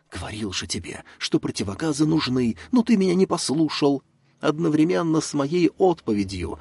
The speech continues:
звук радиопомех стал громче, и толстяк нервно зашипел:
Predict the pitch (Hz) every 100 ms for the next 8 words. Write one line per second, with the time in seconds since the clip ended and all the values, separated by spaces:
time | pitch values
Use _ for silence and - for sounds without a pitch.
0 | - 143 131 131 196 - 139 165 160 139
1 | 139 113 110 185 175 - - - - 175
2 | 165 139 160 185 117 101 - - - -
3 | - 180 143 - - - 175 151 - 127
4 | 139 147 127 127 131 120 - - - 110
5 | 78